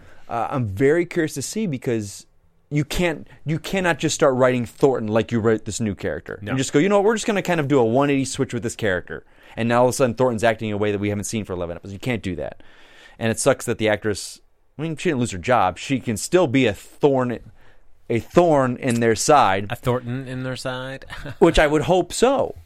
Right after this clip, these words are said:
Speaker 1: I wanna see, turn her into a big bad. Turn
Speaker 2: Yeah.
Speaker 1: her into, like, the, the, the, you know, the, the, you know, get rid of, not get rid of him, but, but what they're trying to do with Murdoch, where
Speaker 2: Yes.
Speaker 1: he's always there. No, make that Thornton. Make Thornton be the,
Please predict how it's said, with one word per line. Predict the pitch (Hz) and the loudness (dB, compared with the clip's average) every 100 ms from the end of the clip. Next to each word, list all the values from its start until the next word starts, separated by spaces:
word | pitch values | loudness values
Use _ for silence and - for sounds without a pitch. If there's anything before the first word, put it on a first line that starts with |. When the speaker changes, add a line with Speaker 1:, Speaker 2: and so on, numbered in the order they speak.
| - | -2
Speaker 1:
I | 123 | 0
wanna | 113 135 151 | 4 4 4
see, | - 175 202 170 - | 0 -2 -4 -4 -8
turn | - 185 208 | -4 -2 0
her | 180 214 | 0 0
into | 269 269 131 | 0 0 0
a | |
big | 104 98 80 | 0 -2 -2
bad. | 85 69 55 - - - - - - - | -2 -4 -8 -14 -20 -20 -20 -20 -20 -4
Turn | 120 160 | 0 0
Speaker 2:
Yeah. | 160 | 2
Speaker 1:
her | 156 | 0
into, | 208 220 190 | 0 -2 0
like, | 139 110 | 0 2
the, | 113 107 | 0 0
the, | 107 | -2
the, | 104 107 101 - _ | -4 -4 -6 -12 _
you | - 107 | -10 -6
know, | 98 95 104 - | -4 -4 -6 -8
the, | - 104 104 - 110 - | -12 -8 -8 -10 -18 -20
the, | - - - _ _ _ _ - - - | -20 -20 -20 _ _ _ _ -20 -20 -14
you | 110 | -8
know, | 104 | -6
get | 98 147 | -2 0
rid | 151 147 | 2 2
of, | 127 104 | 2 -2
not | 156 156 | 0 0
get | 117 | 0
rid | 113 | 0
of | 113 | 0
him, | 101 | -2
but, | 98 107 | -6 -6
but | 107 - 117 | -6 -6 -4
what | 113 107 | -4 -2
they're | 110 | -4
trying | - 120 | -4 -4
to | 107 | -4
do | 90 107 | -2 -2
with | 98 - | -2 -2
Murdoch, | 117 143 82 58 - - - - - - | 0 2 0 -4 -12 -20 -20 -20 -20 -8
where | 123 | -2
Speaker 2:
Yes. | 113 | 0
Speaker 1:
he's | 104 | 2
always | 113 110 92 | 2 2 2
there. | 117 104 | 0 0
No, | 113 | 0
make | 120 165 | -2 0
that | 151 - | -2 0
Thornton. | 127 156 95 | 2 2 0
Make | 104 147 | -4 -4
Thornton | - 135 120 101 | -2 -2 -2 -2
be | 107 104 98 | -2 0 -2
the, | 95 92 90 80 | -4 -4 -4 -6